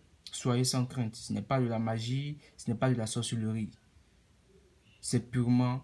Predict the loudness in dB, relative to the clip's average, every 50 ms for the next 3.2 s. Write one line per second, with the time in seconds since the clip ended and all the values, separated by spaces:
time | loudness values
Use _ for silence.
0 | -6 -2 0 2 2 2 0 2 2 2 2 0 -4 -12 -8 -2 -2 0 0 0
1 | -2 -4 -8 -10 -14 _ _ _ _ _ _ _ _ _ -14 -12 -2 0 0 2
2 | 2 0 -2 0 2 2 2 2 2 -2 -4 -4 -4 -2 0 0 -2 2 2 2
3 | 2 2 0